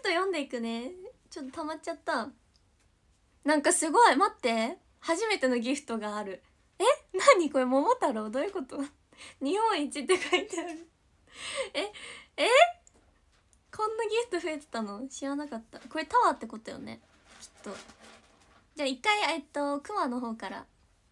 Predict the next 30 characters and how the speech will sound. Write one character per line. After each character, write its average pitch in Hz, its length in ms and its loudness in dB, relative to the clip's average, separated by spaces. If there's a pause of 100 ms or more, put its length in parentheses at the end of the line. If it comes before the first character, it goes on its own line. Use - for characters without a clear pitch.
(100)
ポ 339 100 -8
ポ 392 140 -8
ポ 427 160 -6
ッ 415 60 -6 (120)
と - 80 -10
読 240 160 -10
ま 233 120 -8
せ 247 60 -10
て - 160 -16
い - 20 -10
た 226 100 -10
だ 220 120 -6
き 226 120 -10
ま 220 120 -6
す。 240 60 -8 (880)
え 240 140 -8
ー、 233 80 -10
ク 349 180 -8
マ、 302 220 -2 (880)
ゆ 349 140 -4
き 392 100 -10
ぴ 285 100 -10
ょ 226 60 -6
ん、 262 140 -14 (1040)
赤 302 320 0
ち - 180 -14
ゃ 190 60 -10
ん、 - 80 -18 (920)
ロ 285 140 -4
ク、 - 360 -14